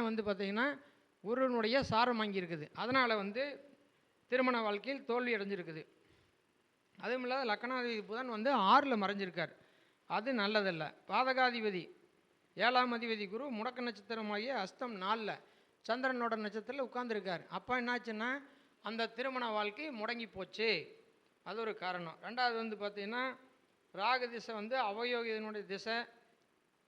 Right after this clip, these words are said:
புதன் ஆறுல மறைவு, இதெல்லாம் வந்து ஒரு மிகப்பெரிய காரணம். அப்புறம் பார்த்தீங்கன்னா ராகு திசை, ராகுக்கு வீடு கொடுத்த புதன் ஆறுல மறைஞ்சிருக்குது.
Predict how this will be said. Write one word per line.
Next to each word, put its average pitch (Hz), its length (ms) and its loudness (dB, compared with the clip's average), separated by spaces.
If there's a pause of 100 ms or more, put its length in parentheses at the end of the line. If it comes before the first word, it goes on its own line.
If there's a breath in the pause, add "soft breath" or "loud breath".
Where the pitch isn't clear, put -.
(540)
புதன் 247 280 -4 (1040)
ஆறுல 233 240 2 (120)
மறைவு, 226 360 0 (320)
இதெல்லாம் 226 340 -2
வந்து 208 180 -8
ஒரு 262 140 -6
மிகப்பெரிய 214 440 -6
காரணம். 196 440 -4 (200)
அப்புறம் 208 260 -8
பார்த்தீங்கன்னா 214 380 -4 (140)
ராகு 240 340 2
திசை, 202 200 -6 (180)
ராகுக்கு 220 360 -2
வீடு 226 140 -6
கொடுத்த 202 260 -8 (100)
புதன் 226 220 -6 (140)
ஆறுல 220 320 -4
மறைஞ்சிருக்குது. 185 480 -8